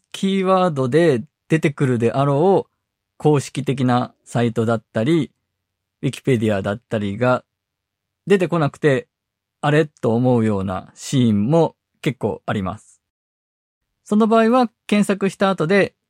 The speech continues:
リセットというところを押せば、二年以内の縛りがなくなるので、通常通りの検索結果が出てきます。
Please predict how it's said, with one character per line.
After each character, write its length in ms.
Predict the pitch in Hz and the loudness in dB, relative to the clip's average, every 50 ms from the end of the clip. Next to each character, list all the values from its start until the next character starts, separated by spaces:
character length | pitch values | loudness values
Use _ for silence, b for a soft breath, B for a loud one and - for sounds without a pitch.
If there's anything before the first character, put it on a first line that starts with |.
| _ _ _ _ _ | _ _ _ _ _
リ 100 | 147 151 | -2 -2
セ 120 | 147 175 170 | 0 0 -2
ッ 80 | 160 - _ | -2 -2 _
ト 120 | - 175 151 | 0 0 2
と 160 | - - 156 | 0 0 -2
い 40 | 135 | -2
う 20 | |
と 100 | 127 147 | -2 -2
こ 100 | 123 151 | -2 -2
ろ 140 | 135 127 113 | 0 0 0
を 220 | 104 104 - - 147 | 0 -2 -4 -6 -6
押 80 | 139 | -2
せ 140 | - 165 143 | 0 0 2
ば、 300 | 143 175 180 180 - - _ _ _ _ _ _ _ _ _ _ _ _ - | 4 4 4 4 2 0 _ _ _ _ _ _ _ _ _ _ _ _ -2
二 160 | 139 147 143 | 0 2 2
年 460 | 135 131 127 127 123 123 117 113 110 - | 4 4 2 2 2 2 0 0 -2 -2
以 100 | - 135 | 0 0
内 240 | 120 107 98 95 | 0 0 -2 -4
の 140 | 98 87 90 | -6 -6 -8
縛 280 | - - 127 110 113 110 | -6 -6 -4 -2 0 0
り 160 | 107 110 110 | 0 0 0
が 280 | 120 139 143 139 - - _ - | 0 2 0 0 -2 -4 _ -6
な 160 | - 127 120 | -6 -4 -2
く 80 | - | -2
な 140 | 113 110 110 | 0 0 0
る 80 | 104 98 | -2 -2
の 160 | 95 98 104 | -4 -4 0
で、 220 | 147 160 160 - _ _ _ _ _ _ _ _ _ _ _ _ _ | 0 0 0 -2 _ _ _ _ _ _ _ _ _ _ _ _ _
通 200 | - 170 156 147 | -4 0 0 0
常 220 | 127 147 143 135 123 | 2 2 2 2 2
通 200 | 127 147 139 131 | 2 2 2 2
り 80 | 165 202 | 2 2
の 140 | 214 139 | 2 0
検 240 | 131 - - 127 123 | 0 0 0 0 0
索 200 | 131 117 - 113 | -2 -4 -6 -8
結 200 | - - 110 - | -8 -8 -6 -4
果 100 | - 180 | -2 0
が 100 | 180 151 | 0 2
出 100 | 113 117 | 2 0
て 100 | 107 107 | -2 -4
き 120 | - 110 92 | -6 -8 -8
ま 120 | 90 113 | -10 -10
す。 220 | - - - _ | -10 -14 -20 _